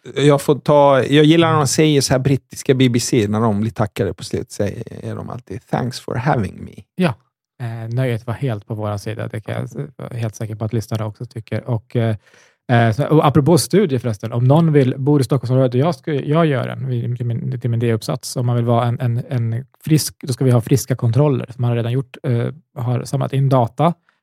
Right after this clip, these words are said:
Speaker 2: från människor som har, eh, varit sjuka nu och jämföra med friska kontroller. Så, eh, om man är intresserad av att vara med i den här studien, bor i Stockholm, är mellan tjugofem och femtiofem,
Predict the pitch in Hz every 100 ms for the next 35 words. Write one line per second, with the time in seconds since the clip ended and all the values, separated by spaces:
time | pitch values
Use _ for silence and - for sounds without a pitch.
0 | _ - 123 113 113 123 117 113 107 107
1 | 117 107 110 - 117 117 113 113 - 131
2 | - 156 131 127 135 127 107 131 120 117
3 | 110 143 127 120 - 113 143 127 - -
4 | _ _ _ - 117 110 - 110 - 123
5 | 117 113 113 107 113 165 147 131 135 143
6 | 123 127 117 117 120 117 120 120 147 -
7 | 139 135 123 120 110 - 151 151 147 131
8 | 139 123 - 113 117